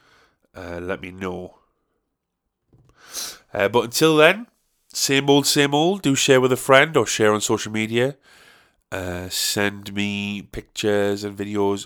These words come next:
of your pets in their sleep, preferably with their eyes open or just twitching or running, 'cause that is, I thrive on that shit.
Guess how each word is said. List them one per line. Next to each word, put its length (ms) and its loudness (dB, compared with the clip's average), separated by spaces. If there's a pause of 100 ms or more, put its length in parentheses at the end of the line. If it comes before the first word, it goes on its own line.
of 220 -4
your 240 -6 (260)
pets 400 -10
in 140 -18
their 140 -8
sleep, 380 -10 (300)
preferably 380 -4
with 180 -8
their 200 4
eyes 300 6
open 420 -2 (500)
or 220 -2
just 320 -8
twitching 440 -4
or 120 0
running, 460 0 (260)
'cause 220 -14
that 240 -2
is, 560 -8 (220)
I 100 -12
thrive 480 -6
on 80 -8
that 160 -14
shit. 340 -10